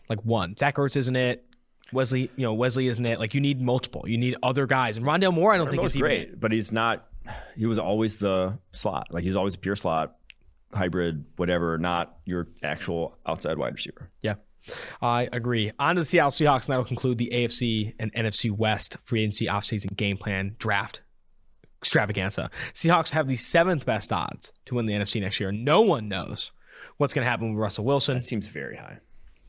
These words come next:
Speaker 1: Yeah, it's very high. Talking to Doug Hyde, who's a reporter here at P F F,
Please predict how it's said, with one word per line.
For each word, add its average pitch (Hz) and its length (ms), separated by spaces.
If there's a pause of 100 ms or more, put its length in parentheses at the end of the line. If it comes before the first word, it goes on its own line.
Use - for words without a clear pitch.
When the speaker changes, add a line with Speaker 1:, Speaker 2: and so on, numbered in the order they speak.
(560)
Speaker 1:
Yeah, 110 180
it's 107 120
very 101 200
high. - 280 (540)
Talking 156 240
to 143 60
Doug 139 260
Hyde, 123 280
who's 120 160
a 120 40
reporter 123 340
here 120 100
at 110 80
P 120 100
F 107 120
F, 104 360